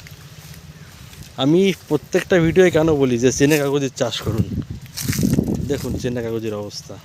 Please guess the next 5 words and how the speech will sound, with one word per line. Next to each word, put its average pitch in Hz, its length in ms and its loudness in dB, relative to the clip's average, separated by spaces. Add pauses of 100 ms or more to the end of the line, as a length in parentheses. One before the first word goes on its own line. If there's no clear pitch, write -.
(1700)
দর্শক, 139 300 -6 (1300)
চেনা 147 220 -4
কাগজের 151 400 0
ফলন 180 240 0
দেখেছেন? 202 340 0